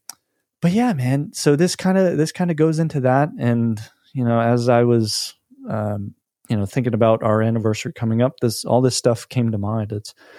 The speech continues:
it's definitely a, a memory that I will, I will never forget in terms of, um, just, like, our relationship. And I was,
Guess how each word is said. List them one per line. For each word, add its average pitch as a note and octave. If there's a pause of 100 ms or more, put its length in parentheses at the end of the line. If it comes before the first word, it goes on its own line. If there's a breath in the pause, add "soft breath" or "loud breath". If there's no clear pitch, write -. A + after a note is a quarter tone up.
(160 loud breath)
it's -
definitely D#3
a, C3 (100)
a B2
memory C3
that A#2
I A#2
will, A2+
I -
will D3
never C#3
forget A#2+
in A2+
terms A2
of, G#2 (120)
um, G2+
just, G2+
like, G2 (500)
our G#2+
relationship. G#2+
And G#2+
I G#2 (360 soft breath)
was, C#3+